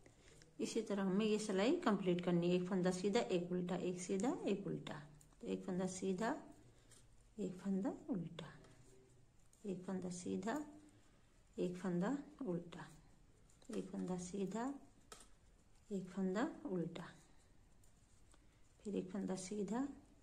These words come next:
एक फंदा उल्टा, एक फंदा सीधा, एक फंदा उल्टा।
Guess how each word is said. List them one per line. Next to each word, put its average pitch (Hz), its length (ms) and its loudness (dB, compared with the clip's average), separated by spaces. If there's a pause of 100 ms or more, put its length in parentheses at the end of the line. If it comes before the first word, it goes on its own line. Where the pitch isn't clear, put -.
(1600)
एक 202 160 -4
फंदा 208 380 0 (140)
उल्टा, 175 480 -4 (2500)
एक 196 140 -4
फंदा 190 360 -4
सीधा, 202 540 0 (1700)
एक 190 180 -2
फंदा 196 420 2 (380)
उल्टा। 175 300 -6